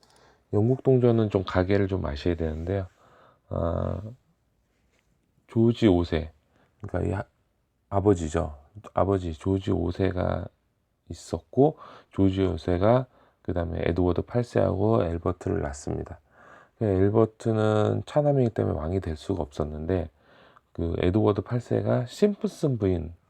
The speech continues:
그 이혼녀죠. 이혼녀하고 결혼하니까 그때는 여-, 영국이 받아들이지 못합니다. 그거를. 그래서, 어, 만나지 말라고 하는데 에드워드 팔 세가,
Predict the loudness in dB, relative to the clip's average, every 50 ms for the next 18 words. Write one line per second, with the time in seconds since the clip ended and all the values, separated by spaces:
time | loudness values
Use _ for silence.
0 | _ _ _ _ _ _ _ _ -8 -6 -2 2 4 6 6 4 4 0 -2 -2
1 | -2 -4 -4 -4 -2 0 2 2 4 2 2 2 0 0 0 0 -2 -2 -4 -4
2 | -2 -2 -2 -2 -2 -4 -4 -4 -6 -6 -4 -4 -4 -4 -4 -8 -14 -20 -20 -20
3 | -20 -20 -20 -14 -8 -6 -4 -4 0 2 4 4 4 4 4 2 0 -2 _ _
4 | _ _ _ _ _ _ _ _ _ _ _ _ _ -8 -4 -2 -2 -2 -2 -2
5 | -4 -4 -2 0 0 0 0 -2 -2 -2 0 2 2 2 2 2 0 0 0 -2
6 | -4 -2 -2 -2 -2 -2 -4 -4 -4 -4 -4 -4 -6 -8 -8 -6 -6 -6 -6 -6
7 | -8 -6 -4 -4 -2 0 0 2 2 0 -2 -4 -10 _ _ _ _ _ _ -8
8 | -6 -4 -4 -2 2 4 2 2 2 0 -2 0 0 0 -2 -2 -2 -2 -4 -4
9 | -4 -4 -2 0 0 0 -2 -4 _ -20 -20 -20 -20 -20 _ _ _ _ _ _
10 | _ -8 -6 -4 -2 -2 -2 -2 -2 -2 -4 -8 -10 -8 -10 -10 -10 -10 -10 -8
11 | -6 -4 -2 -2 -2 -2 -2